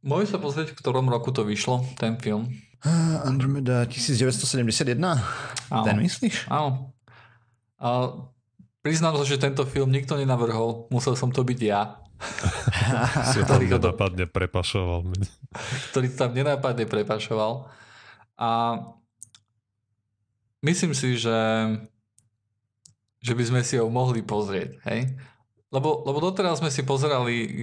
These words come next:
Speaker 1: ke-, keď sme niečo, akože o niečom, keď sme hovorili v podcaste, tak to boli
Speaker 2: Katastrofálne filmy, áno.
Speaker 1: Katastrofálne filmy, hej? A možno, že toto je film, ktorý,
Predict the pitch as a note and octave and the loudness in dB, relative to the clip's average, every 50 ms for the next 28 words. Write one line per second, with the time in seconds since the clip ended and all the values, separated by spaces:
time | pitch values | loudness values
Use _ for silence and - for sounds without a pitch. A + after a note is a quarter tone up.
0 | A#2+ A#2+ B2+ C3 - - - C3 - C3 C3 C#3 C#3 C3+ C#3 D3 C#3 C#3 A#2 - | -6 -8 -8 -10 -12 -12 -8 -4 -2 -2 0 0 0 2 0 0 2 0 0 0
1 | - A#2 G#2+ A#2+ A#2+ C3+ C#3+ B2+ C3 - A#2+ G#2+ - - - A2 G2+ - A2+ G#2+ | 0 -2 -2 0 0 0 0 0 0 -2 -2 -4 -6 -6 -8 -6 -4 -4 -2 -2
2 | A2 A2+ A2+ A2+ A2 G#2+ G2+ - - A2+ G#2+ - - A#2 A2 - - - A2 G#2 | 0 0 0 0 0 -2 -4 -2 -2 -2 -2 -2 -2 -4 -4 -4 -4 -6 -6 -4
3 | - G#2+ - - - A#2+ A2+ A#2 A#2 A#2 A#2 A#2 A2+ A2+ A2+ C3 C3 - - - | -4 -6 -6 -4 -4 0 0 2 2 2 0 0 0 -2 -2 -4 -8 -14 -20 -20
4 | - - - - - - _ _ _ _ - - - - - - A2+ - G2 - | -20 -20 -20 -20 -20 -20 _ _ _ _ -20 -20 -14 -6 -2 0 0 2 0 0
5 | - - G2+ G2 - G2 F#2+ F#2+ G2+ G2+ - - A#2+ A2 G#2+ A#2 A#2 - A2 G#2+ | 0 0 0 0 2 2 2 2 2 0 0 0 0 0 0 0 0 0 0 2
6 | G#2+ B2+ A#2+ - - - _ _ - C#3 B2+ C3 C3+ - - C3+ C3 C3 A#2+ A2 | 2 0 0 -4 -10 -20 _ _ -2 -2 0 0 0 0 0 0 0 0 0 0
7 | A2 A2+ - - A2+ G#2+ G#2+ - - - - B2 B2+ C3 C3 - - _ _ _ | -2 -4 -4 -4 -4 -4 -4 -6 -6 -6 -4 -4 -4 -4 -4 -6 -12 _ _ _
8 | _ _ _ _ _ _ _ _ _ - A#2 A#2+ A#2+ A#2 A#2+ B2 C3 C3 B2+ C3+ | _ _ _ _ _ _ _ _ _ -2 0 0 0 0 0 0 2 2 2 2
9 | C3 B2+ C3 A#2+ B2+ - - B2+ C3 A#2+ A2+ A2+ A2 G#2 G#2 - - A#2 A2+ A2 | 2 2 0 0 0 -2 -2 0 2 2 2 2 0 -2 -4 -4 -2 0 2 2
10 | A2 G#2+ G#2 G#2 - - A2 A2 G#2 G#2 G2+ | 0 0 -4 -6 -8 -4 -2 -2 0 0 -2